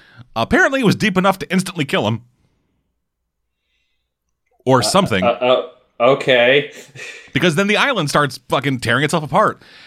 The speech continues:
Speaker 1: And Hippolyta starts freaking the dick out.
Speaker 2: Well, I, I guess if the island started tearing itself apart, that would happen.
Speaker 1: Yeah, and I believe,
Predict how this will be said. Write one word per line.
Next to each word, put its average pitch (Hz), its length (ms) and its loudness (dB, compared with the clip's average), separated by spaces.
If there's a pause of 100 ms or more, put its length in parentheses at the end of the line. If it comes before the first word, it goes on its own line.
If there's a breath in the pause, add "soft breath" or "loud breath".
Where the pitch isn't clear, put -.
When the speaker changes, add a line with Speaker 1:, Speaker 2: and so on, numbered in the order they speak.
(160 loud breath)
Speaker 1:
And 160 200 0
Hippolyta 170 500 2
starts 139 300 0
freaking 147 340 -2
the 151 60 2
dick 139 280 -2
out. 135 300 0 (2500)
Speaker 2:
Well, 175 320 4
I, 160 180 2
I 165 100 2
guess 165 220 2
if 180 120 -6
the 170 80 4
island 151 340 2
started 147 260 4
tearing 143 220 0
itself 143 240 0
apart, 139 520 2
that 127 180 2
would 117 120 0
happen. 123 480 -2 (640 soft breath)
Speaker 1:
Yeah, 165 260 0 (360 soft breath)
and 131 380 2 (680)
I 143 120 0
believe, 151 920 -2